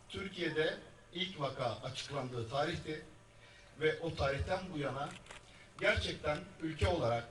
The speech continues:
pandemiyle mücadele konusunda çok çok önemli noktalara geldik ve önemli de mücadeleler verdik. Şimdi de artık yüzme sezonu başladı ve insanlar da doğal olarak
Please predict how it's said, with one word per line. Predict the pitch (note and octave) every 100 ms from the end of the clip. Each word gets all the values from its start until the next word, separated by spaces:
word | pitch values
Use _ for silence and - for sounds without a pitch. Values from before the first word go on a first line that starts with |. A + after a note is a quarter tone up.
| - - -
pandemiyle | C3+ C3+ C#3+ D#3+ F#3 F#3+ D3+
mücadele | C#3+ C#3+ C3+ C3+ C3+
konusunda | - B2+ A#2+ A#2+ C3+ E3+ - - - - - - - -
çok | G#3 G#3 -
çok | D#3 C#3
önemli | C#3+ C#3+ C#3+ G3 A3 - - - - - - C3+
noktalara | D3 D3+ D3+ D3
geldik | A2+ F#2 - - - - - - - - - - - -
ve | D#3 F3+
önemli | D#3+ D#3+ D3+ D#3+
de | D#3 D3+ D3
mücadeleler | D3 C#3+ C#3 B2+ A#2+ G#2
verdik. | F#2 F2+ - - - - - - - - - -
Şimdi | - G#3 G3+ E3+
de | E3+
artık | D3 D3+ F3 F3+
yüzme | C#3 A#2+ D3
sezonu | F3+ F3 F#3+
başladı | F#3+ F#3 F#3 F#3 G3 - - - - - - - - - -
ve | D#3+
insanlar | E3+ F3 F3+ E3+ E3+ C#3+
da | C#3 C3+
doğal | D3 D#3
olarak | A2+ A#2 C3